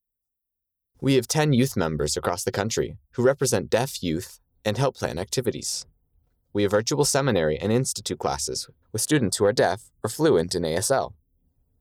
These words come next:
I even posted a video on social media inviting other youth to come to our seminary class. I'm so grateful I can use my talent of signing to invite people to come closer to Jesus Christ.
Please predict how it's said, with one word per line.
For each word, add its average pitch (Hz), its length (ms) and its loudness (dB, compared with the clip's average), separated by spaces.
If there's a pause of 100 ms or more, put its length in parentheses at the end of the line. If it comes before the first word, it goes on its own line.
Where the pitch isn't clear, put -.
(140)
I 113 40 2
even 165 320 0
posted 101 340 0
a 117 80 4
video 95 400 4
on 92 160 -2
social 117 320 2
media 95 440 2 (360)
inviting 107 460 0
other 104 200 2
youth 90 320 0
to 98 80 0
come 82 240 -4
to 92 100 2
our 85 80 4
seminary 85 460 0
class. 69 460 -6 (960)
I'm 143 160 0
so 131 200 4
grateful 85 400 2
I 82 120 0
can 101 180 -2
use 101 180 0
my 110 140 0
talent 101 440 -4 (100)
of 95 100 -4
signing 87 520 -2 (340)
to 101 120 -2
invite 107 320 -2
people 95 260 -2
to 101 100 -2
come 95 200 -4
closer 80 340 0
to 85 120 -6
Jesus 85 340 -6
Christ. - 480 -6